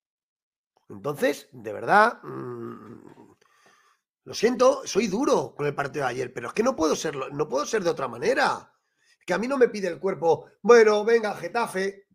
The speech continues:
Getafe, y después Sevilla. Si ganamos los dos, estamos a cinco. Ya.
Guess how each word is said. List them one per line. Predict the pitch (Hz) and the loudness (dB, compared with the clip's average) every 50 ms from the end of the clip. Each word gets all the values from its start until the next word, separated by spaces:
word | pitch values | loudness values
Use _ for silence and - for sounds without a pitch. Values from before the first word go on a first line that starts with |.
| _ _ _ _ _ | _ _ _ _ _
Getafe, | - 160 175 175 247 240 202 185 190 190 196 202 - - _ _ _ _ _ _ _ _ _ _ _ _ | -12 -10 -4 -2 -2 -2 -2 -4 -6 -8 -8 -10 -12 -20 _ _ _ _ _ _ _ _ _ _ _ _
y | - 185 | 2 2
después | 185 185 - 240 240 233 | 2 4 6 4 4 4
Sevilla. | - 180 185 240 247 214 190 180 180 185 - - - _ _ _ _ | 2 -2 -2 -2 -2 0 0 0 0 0 -4 -8 -16 _ _ _ _
Si | - 185 180 | 0 0 2
ganamos | 175 180 196 214 233 233 | 2 4 4 4 6 6
los | 233 226 | 6 6
dos, | 226 240 208 | 4 2 0
estamos | 196 - 247 233 185 | 2 2 2 2 2
a | 156 131 | 0 -2
cinco. | 156 202 202 170 139 127 113 - - _ _ _ _ _ _ _ _ _ _ _ _ _ _ _ _ _ _ _ _ _ _ _ _ _ _ _ _ _ _ _ _ _ _ _ | -4 -4 -4 -2 -6 -8 -8 -10 -14 _ _ _ _ _ _ _ _ _ _ _ _ _ _ _ _ _ _ _ _ _ _ _ _ _ _ _ _ _ _ _ _ _ _ _
Ya. | - 127 - - - | -8 -8 -8 -8 -12